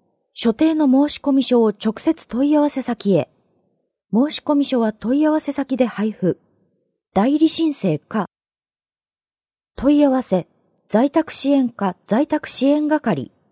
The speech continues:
電話、零三六二六五の六四八二。郵便番号、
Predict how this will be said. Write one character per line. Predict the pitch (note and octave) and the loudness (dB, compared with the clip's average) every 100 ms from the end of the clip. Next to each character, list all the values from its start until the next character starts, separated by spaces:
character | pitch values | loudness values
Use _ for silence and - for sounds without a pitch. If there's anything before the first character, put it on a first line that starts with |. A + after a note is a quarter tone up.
| _ _ _ _ _ _ | _ _ _ _ _ _
電 | - B3 A#3 | 4 4 4
話、 | G#3+ _ - | 0 _ -2
零 | A3 D4+ | 2 2
三 | - D4 D3+ - | 2 0 0 -2
六 | G3 D4+ | -2 2
二 | D#4+ D#4 C4 | 2 4 2
六 | G#3 C#4+ B3+ | 2 0 2
五 | D4 B3+ | 4 4
の | F#3+ F3 - | 2 0 -2
六 | G3 D4 | -2 2
四 | D4 D4 | 2 2
八 | G#3 G3 - | 0 -4 -2
二。 | C#4+ C#4+ F#3 - _ _ _ _ _ _ - | 0 2 2 -2 _ _ _ _ _ _ 0
郵 | A3+ | 2
便 | C#4+ D#4+ | 4 2
番 | D#4 D4 | 2 2
号、 | F#3 E3 C3 | 2 0 0